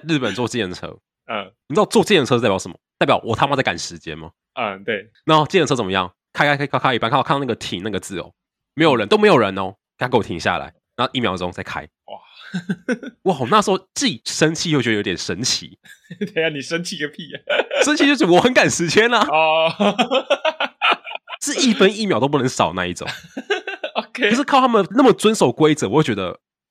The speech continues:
Speaker 1: 或许这样子也不错。<laughs>
Speaker 2: 哦，我跟你讲，你，你会生气就代表你真的是台湾人。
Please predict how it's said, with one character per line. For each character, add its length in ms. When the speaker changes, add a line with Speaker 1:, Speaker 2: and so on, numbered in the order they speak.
Speaker 1:
或 260
许 140
这 80
样 80
子 100
也 80
不 120
错。 200
<laughs> 1400
Speaker 2:
哦， 160
我 80
跟 100
你 60
讲， 180
你， 120
你 160
会 100
生 220
气 140
就 80
代 160
表 240
你 160
真 120
的 60
是 100
台 140
湾 100
人。 160